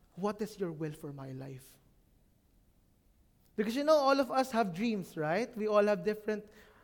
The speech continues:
thing that we want to pursue, purposes that we want to pursue. "I wanna be a singer. I wanna be a famous actor. I wanna be an engineer.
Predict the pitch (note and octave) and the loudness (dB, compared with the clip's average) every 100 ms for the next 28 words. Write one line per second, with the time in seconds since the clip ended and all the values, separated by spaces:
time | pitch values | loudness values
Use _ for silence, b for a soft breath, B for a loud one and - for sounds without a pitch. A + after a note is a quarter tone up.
0 | b b b - - - - D#4+ F4 C4+ | b b b -20 -20 -6 2 4 6 4
1 | B3+ B3 B3 B3 B3 A#3 G#3+ G#3+ G#3+ F3+ | 2 0 0 -2 0 2 2 0 -4 -4
2 | C3 - - - _ - D4+ D#4+ D#4+ D4 | -8 -16 -20 -20 _ 0 2 4 2 -2
3 | B3+ A3+ A3 G3+ A3 G#3+ G#3+ F#3 F3+ E3 | -2 0 -2 0 -2 -2 -4 -4 -6 -4
4 | F3+ - B D#3+ D#3+ D#3+ D3 D3+ C3 - | -8 -8 B -2 0 -2 -4 -6 -6 -2
5 | C4 B3+ C4 B3+ B B D#3+ D#3+ D#3+ D3+ | -2 0 -2 -4 B B 2 2 0 0
6 | D#3 D3+ D3 C#3+ C#3+ - C#4 C#4 - B3+ | 0 0 -2 -2 -8 0 0 0 2 4
7 | B3+ B3 B B E3 D#3 D3 D3+ C#3+ D3+ | 4 2 B B 2 2 -2 -2 -4 -4
8 | G3+ F#3 A#3 A#3+ B3 B3 | -6 -4 -2 2 4 4